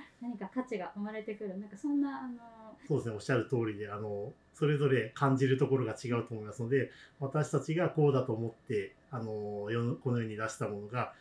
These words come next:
Speaker 2: 違う形で、まあ、活用されたりですね、あの、喜んでいただけると非常に嬉しいと思ってます。
Speaker 1: とても楽しみにしています。
Speaker 2: ありがとうございます。
Speaker 1: というところで、この、こん-、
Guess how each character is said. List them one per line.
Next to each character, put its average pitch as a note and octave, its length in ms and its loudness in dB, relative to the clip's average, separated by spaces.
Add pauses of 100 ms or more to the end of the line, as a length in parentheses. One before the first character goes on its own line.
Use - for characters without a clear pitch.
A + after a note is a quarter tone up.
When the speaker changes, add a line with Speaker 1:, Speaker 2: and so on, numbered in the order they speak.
(180)
Speaker 2:
違 C3+ 120 -2
う B2+ 140 2
形 B2+ 380 0
で、 A#2+ 280 0 (280)
ま C3 80 2
あ、 - 20 -6
活 - 260 0
用 A#2+ 100 4
さ B2 100 0
れ A2+ 80 2
た A#2 140 -2
り G2+ 100 -6
で F#2 80 -10
す - 80 -12
ね、 A#2 320 -2
あ A#2+ 60 -6
の、 A2 100 -6
喜 A2 300 -2
ん G#2 60 -4
で G2+ 80 -6
い G2 40 -12
た G#2 120 -10
だ G2+ 120 -8
け A#2 80 -6
る A2+ 80 -6
と C#3+ 80 2
非 A2+ 100 -2
常 A2 120 -2
に G2+ 80 -6
嬉 G2 260 -12
し - 80 -14
い F#2 40 -18
と - 140 -20
思 - 100 -20
っ - 20 -20
て - 100 -20
ま - 120 -20 (440)
す。 - 20 -20
Speaker 1:
と A3+ 80 -8
て C4 120 6
も B3+ 340 2
楽 G#3+ 100 -8
し A#3 100 -14
み G3+ 140 -10 (160)
に - 80 -12
し - 120 -16
て - 100 -6
い - 40 -8
ま G3+ 140 -4
す。 - 40 -4
Speaker 2:
あ G2+ 40 0
り G2+ 40 0
が F#2+ 80 -2
と F#2+ 100 -8
う F2 60 -8
ご F2 40 -12
ざ E2+ 60 -16
い E2+ 40 -16
ま F#2 120 -16
す。 - 260 -14 (400)
Speaker 1:
と C#4+ 80 4
い C#4+ 40 6
う C#4 60 4
と C#4 100 2
こ C#4 80 0
ろ C4 160 4
で、 G#3+ 140 -2
こ G#3+ 100 -6
の、 G#3+ 140 -6
こ A#3+ 160 2
ん-、 B3 80 4